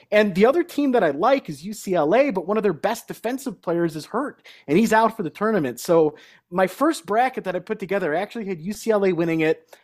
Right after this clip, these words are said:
went back and looked at injuries and said, "No, they've got a real tough injury that's gonna be hard for them to overcome." And process of elimination got me to Texas. Very, very good team. Maybe they win it, but let's get it started. It starts tomorrow. It's gonna be an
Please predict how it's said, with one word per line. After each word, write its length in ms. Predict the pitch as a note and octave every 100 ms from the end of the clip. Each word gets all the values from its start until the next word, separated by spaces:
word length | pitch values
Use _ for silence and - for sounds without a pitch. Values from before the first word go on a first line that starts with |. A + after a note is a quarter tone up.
| -
went 240 | F#3 A3
back 240 | A3+ G#3+ G#3
and 140 | F3+
looked 160 | F3+ E3+
at 80 | D#3+
injuries 480 | E3 D#3+ E3 D#3
and 80 | D3
said, 260 | - D#3 C#3
"No, 520 | D#3+ F#3 F#3 F3+ E3+ - - -
they've 120 | F3
got 160 | G3
a 60 | D#3+
real 240 | D3 G3+
tough 340 | G#3 - G3+ -
injury 300 | F#3 E3 D3+
that's 160 | C#3
gonna 160 | - D3
be 80 | C#3+
hard 300 | C#3 E3+ E3
for 80 | -
them 160 | D3+
to 100 | D#3+
overcome." 720 | E3 C#3 A#2+ F#3+ G3+ D#3 C#3 - - - -
And 380 | E3+ D#3+ D#3 - _ _ _
process 340 | F#3+ G#3 G3
of 120 | F#3+
elimination 580 | D#3 E3+ F#3 F3+ F3+ D3+
got 180 | C#3+ E3
me 80 | D3
to 60 | C3+
Texas. 520 | - C#3+ - G2 - _ -
Very, 280 | C#3 A3 A3+
very 220 | A3 G#3+
good 200 | G#3 F3+
team. 440 | - G3 G3+ G3 - _
Maybe 300 | C#3+ F#3 G3+
they 160 | F#3 F3
win 220 | D3+ E3+
it, 180 | D#3+ D3+
but 220 | D3+ D3 - _ _ -
let's 120 | E3+
get 140 | - F3
it 80 |
started. 360 | - E3+ D#3 B2+
It 80 | -
starts 300 | - E3 -
tomorrow. 420 | D#3 D3+ D#3+ F#3
It's 120 | E3
gonna 160 | - D3+
be 140 | C#3
an 60 | C#3